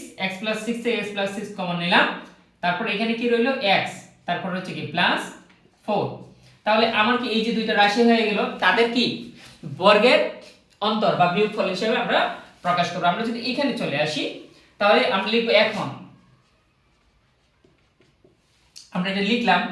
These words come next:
ঠিক আছে, এখন এটা, এটা লিখে ফেলি, ঠিক আছে,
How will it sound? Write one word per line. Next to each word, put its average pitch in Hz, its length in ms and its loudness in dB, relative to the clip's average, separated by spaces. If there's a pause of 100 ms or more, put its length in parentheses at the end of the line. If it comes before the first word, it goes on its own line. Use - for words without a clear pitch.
(380)
ঠিক 202 120 -6
আছে, 240 240 -2
এখন 190 160 -6 (200)
এটা, 233 140 0 (120)
এটা 220 220 -4
লিখে 180 260 -6
ফেলি, 135 240 -10
ঠিক - 140 -12
আছে, 247 220 -10